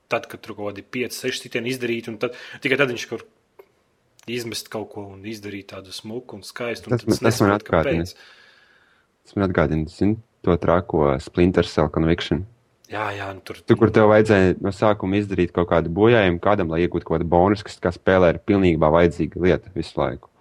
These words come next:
Speaker 1: Nu jā, jā, tā, tā neloģiski liekas. Un, piemēram, tu sēdi augšā uz mājas, un tu redzi, ka iet pretinieks. Nu, t-,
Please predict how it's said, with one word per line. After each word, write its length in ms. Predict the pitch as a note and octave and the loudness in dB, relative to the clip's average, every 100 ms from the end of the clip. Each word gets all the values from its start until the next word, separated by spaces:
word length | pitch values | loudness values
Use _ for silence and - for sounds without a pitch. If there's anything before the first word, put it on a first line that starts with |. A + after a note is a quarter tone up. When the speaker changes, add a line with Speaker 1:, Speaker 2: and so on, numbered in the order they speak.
| _ _ - - | _ _ -20 -18
Speaker 1:
Nu 220 | A#2+ C#3+ | -12 -6
jā, 140 | F#3 D#3 | -4 -2
jā, 160 | B2+ A#2 | -4 -6
tā, 160 | - A2+ | -8 -10
tā 240 | - A#2 A2 | -8 -10 -6
neloģiski 760 | C#3 E3 A#2 G2 G2+ G#2 - | -2 0 0 -2 -8 -14 -12
liekas. 360 | A2+ B2+ - - | -8 -8 -8 -16
Un, 80 | G#2 _ _ _ _ _ _ _ _ _ - | -20 _ _ _ _ _ _ _ _ _ -6
piemēram, 280 | A#2 A2 G2+ | -6 -6 -8
tu 80 | - | -6
sēdi 320 | C3 A#2+ G#2 | -4 -6 -6
augšā 360 | A#2 A2 G#2+ G2 | -8 -8 -12 -14
uz 60 | F#2 | -12
mājas, 320 | G2+ A#2 - - - - - | -12 -10 -12 -16 -20 -20 -18
un 120 | G#2 | -14
tu 160 | A2+ | -10
redzi, 300 | G#2+ A#2+ - - | -8 -8 -10 -16
ka 120 | - _ _ | -20 _ _
iet 320 | G#2+ A2 A#2 - | -12 -10 -10 -8
pretinieks. 640 | A#2 B2+ A#2 G#2+ G2 - _ _ _ _ _ | -8 -8 -10 -12 -14 -18 _ _ _ _ _
Nu, 120 | A2+ | -18
t-, 80 | - | -18